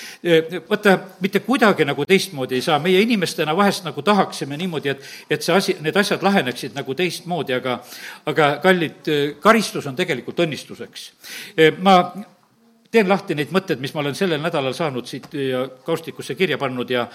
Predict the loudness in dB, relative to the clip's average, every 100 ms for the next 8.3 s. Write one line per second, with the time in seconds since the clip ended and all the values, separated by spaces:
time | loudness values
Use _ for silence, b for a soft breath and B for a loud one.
0 | B B -4 -2 0 0 0 -4 -6 -4
1 | -4 -2 -2 -2 -4 -8 -18 -20 B B
2 | -2 2 2 2 0 0 0 -2 0 0
3 | -2 -4 -6 -6 -4 -4 -6 -12 -6 -4
4 | -4 -8 -6 -2 0 0 -2 -6 -8 -4
5 | -4 -4 -2 -2 -2 -8 -12 B B 0
6 | 2 0 -2 -4 -2 -2 -4 -10 -16 -14
7 | -8 -2 -2 -4 -10 -2 0 0 -4 -8
8 | -10 -10